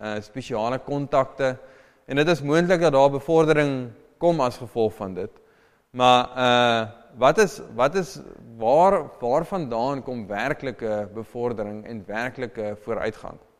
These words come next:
Okay, jy kan ook 'n bietjie dink aan wat veroorsaak dat party werkers bevorder word bo ander?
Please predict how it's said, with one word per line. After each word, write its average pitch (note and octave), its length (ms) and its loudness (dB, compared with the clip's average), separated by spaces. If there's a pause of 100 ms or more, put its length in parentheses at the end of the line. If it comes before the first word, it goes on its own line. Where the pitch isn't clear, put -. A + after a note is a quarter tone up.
(1500)
Okay, C3 180 2
jy C#3 60 2
kan E3+ 140 0
ook D#3+ 220 2
'n - 220 -12
bietjie C#3+ 220 2
dink C3+ 240 4
aan B2+ 120 2
wat C#3 200 6
veroorsaak D#3+ 580 4
dat C3+ 120 0
party C#3+ 360 4
werkers B2+ 480 2 (220)
bevorder C#3 580 0
word A#2 300 0
bo B2 100 0
ander? A#2 320 -2